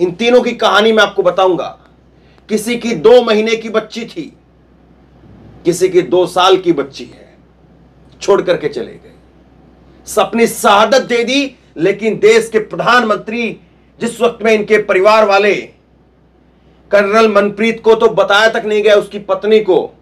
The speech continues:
कि उसकी शहादत हो चुकी है, वो शहीद हो चुके हैं। कहा गया कि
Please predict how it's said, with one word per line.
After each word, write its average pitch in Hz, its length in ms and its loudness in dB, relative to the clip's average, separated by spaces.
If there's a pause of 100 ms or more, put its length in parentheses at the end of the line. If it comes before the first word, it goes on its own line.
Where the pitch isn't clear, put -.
(480)
कि 175 80 -4
उसकी 208 320 2
शहादत 185 420 -2 (100)
हो 190 80 6
चुकी 170 320 -2
है, - 140 -14
वो 165 140 -2
शहीद 185 340 0
हो 175 100 4
चुके 165 280 -10
हैं। - 260 -20 (500)
कहा 180 220 2
गया 214 200 4
कि 202 540 -2